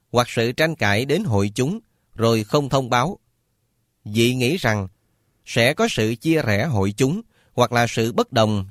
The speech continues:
trong hội chúng, rồi không thông báo. Vị nghĩ rằng vị này hung bạo thô lỗ, sẽ gây nguy hiểm đến mạng sống, hoặc nguy hiểm đến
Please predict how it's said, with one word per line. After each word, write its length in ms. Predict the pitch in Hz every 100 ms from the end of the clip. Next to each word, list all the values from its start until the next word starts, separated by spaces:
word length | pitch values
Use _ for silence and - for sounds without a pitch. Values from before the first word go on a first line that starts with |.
| -
trong 220 | 151 139
hội 260 | 101 98 104
chúng, 260 | 127 170 220 _ _ _
rồi 300 | 110 113 107
không 260 | 104 139 127
thông 220 | 135 120
báo. 280 | 117 135 - _ _ _ _ _ _ _ _
Vị 280 | 110 113 120
nghĩ 220 | 135 120
rằng 320 | 101 113 104 95 _ _ _ -
vị 200 | 120 143
này 320 | 139 117 110
hung 300 | 107 170 165
bạo 240 | 107 101
thô 220 | 117 165 151
lỗ, 320 | 101 110 208 - _
sẽ 220 | - 120
gây 240 | 156 151 147
nguy 220 | 143 156
hiểm 280 | 120 104 139
đến 140 | 147
mạng 240 | 180 104 104
sống, 300 | - 127 214 - _ _ _
hoặc 240 | 107 110 - _ _ -
nguy 200 | 165 160
hiểm 280 | 110 101 139
đến 240 | 139 208